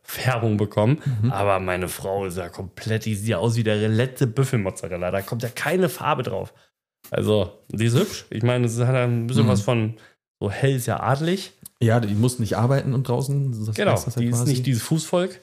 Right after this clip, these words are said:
Speaker 2: Ja.
Speaker 1: Sie profitiert ja natürlich auch maßgeblich von meiner finanziellen Unabhängigkeit
Speaker 2: Ja.
Speaker 1: in Dubai.
Speaker 2: Mhm.
Speaker 1: Aber sie wird halt nicht braun dabei.
Speaker 2: Auch nicht in Dubai.
Speaker 1: Nee, gar nicht, null.
Speaker 2: Mhm.
Speaker 1: Null, null, null. Ja.
Speaker 2: Das ist ja auch ihr, ihr Roman, den sie geschrieben hat.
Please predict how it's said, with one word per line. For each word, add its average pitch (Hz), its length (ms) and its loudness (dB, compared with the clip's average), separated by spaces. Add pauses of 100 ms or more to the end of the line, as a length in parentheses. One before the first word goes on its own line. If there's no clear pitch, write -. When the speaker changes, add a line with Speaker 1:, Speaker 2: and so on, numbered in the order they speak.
Speaker 2:
Ja. 98 220 -2
Speaker 1:
Sie 113 160 -2
profitiert 123 500 0
ja 110 120 2
natürlich 101 280 0
auch 101 220 2
maßgeblich 98 480 -2
von 98 160 -4
meiner 98 160 2
finanziellen 101 460 0
Unabhängigkeit 107 560 0
Speaker 2:
Ja. 104 80 6
Speaker 1:
in 107 40 0
Dubai. 120 280 2 (100)
Speaker 2:
Mhm. 117 300 2 (280)
Speaker 1:
Aber 107 280 0
sie 120 100 4
wird 123 160 4
halt 143 140 4
nicht 123 100 0
braun 139 240 4
dabei. 92 320 2
Speaker 2:
Auch 117 140 2
nicht 104 120 0
in 110 120 2
Dubai. 101 220 2
Speaker 1:
Nee, 98 100 0
gar 135 240 0
nicht, 92 180 0
null. 107 220 4
Speaker 2:
Mhm. 90 280 -2
Speaker 1:
Null, 104 400 -4
null, 98 140 -4
null. 92 200 -4 (760)
Ja. - 120 -4 (160)
Speaker 2:
Das 107 240 0
ist - 80 -4
ja 107 60 2
auch 127 120 6
ihr, 117 140 2 (320)
ihr 110 80 2
Roman, 104 340 2
den 107 140 2
sie 95 100 -4
geschrieben 98 380 -4
hat. 101 160 -6